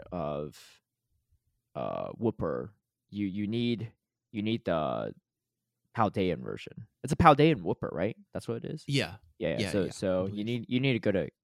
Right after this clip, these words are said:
Speaker 1: Paldean version. So it's good for the dust though. So I
Speaker 2: Mm-hmm.
Speaker 1: would, I would say that was good. How much dust did you
Speaker 2: Yeah.
Speaker 1: make in, in total?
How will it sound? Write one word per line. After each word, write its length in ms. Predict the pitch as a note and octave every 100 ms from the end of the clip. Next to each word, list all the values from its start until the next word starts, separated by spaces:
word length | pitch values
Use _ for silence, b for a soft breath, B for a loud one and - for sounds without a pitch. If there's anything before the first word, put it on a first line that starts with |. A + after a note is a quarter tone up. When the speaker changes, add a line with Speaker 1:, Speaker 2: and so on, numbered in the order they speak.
| -
Speaker 1:
Paldean 360 | F2+ E2+ D#2+ C#2+
version. 300 | C#2+ - -
So 320 | - - - b b b b b
it's 140 | F3 -
good 160 | A#4
for 120 | -
the 100 | E3+
dust 300 | B2+ C3+ D3 -
though. 220 | D2 - _ _ _ _ _ _
So 360 | F#2 E2+ D2+ F#2+ A#2+
I 40 | A2
Speaker 2:
Mm-hmm. 20 |
Speaker 1:
would, 280 | F#2 G2 G2+
I 60 | - -
would 160 | F#2+
say 120 | -
that 120 | E2+ D2+
was 140 | -
good. 280 | - C#2+ - _
How 120 | - D3
much 160 | C#3+
dust 200 | A#2 B2+
did 80 | -
you 60 | A2+
Speaker 2:
Yeah. 20 |
Speaker 1:
make 260 | E2+ A2+ F2+
in, 100 | D#2+ - -
in 120 | D#2
total? 360 | F2 G#2 F2